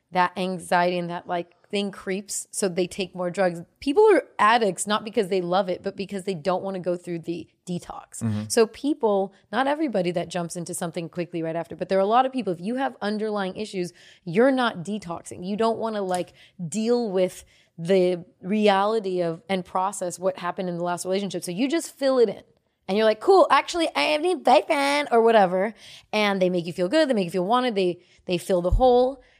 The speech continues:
Speaker 1: And you never go through that detox 'cause it sucks. And you just have to do monkey bars onto the next. That is real. And that is a fucking rebound, because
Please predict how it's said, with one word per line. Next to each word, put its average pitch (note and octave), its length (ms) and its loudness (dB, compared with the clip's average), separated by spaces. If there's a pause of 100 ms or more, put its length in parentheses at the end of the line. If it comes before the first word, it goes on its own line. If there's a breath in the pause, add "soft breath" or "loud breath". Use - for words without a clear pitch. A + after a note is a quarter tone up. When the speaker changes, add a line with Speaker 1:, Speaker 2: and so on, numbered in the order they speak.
(120 soft breath)
Speaker 1:
And G3+ 120 2
you G#3+ 80 0
never G#3+ 320 2
go G#3+ 200 0
through G#3 140 -8
that F3+ 180 -2
detox F3+ 500 -10
'cause G3+ 160 -6
it - 120 -6
sucks. - 540 -4 (440)
And G3 400 0 (220)
you G3 240 -4
just A3+ 200 -2
have G#3+ 200 -4
to A#3+ 60 -10
do G3+ 180 -4
monkey F#3 380 -4
bars F#3 400 -4
onto F3+ 240 -14
the G#3+ 80 -10
next. G#3 300 -8
That G#3+ 320 2
is A#3 180 -2
real. G#3 260 -2
And F#3 140 -4
that G#3+ 120 -4
is A3 100 -6
a G#3 40 -8
fucking G3 300 -8
rebound, F3+ 320 -8
because F3+ 280 -6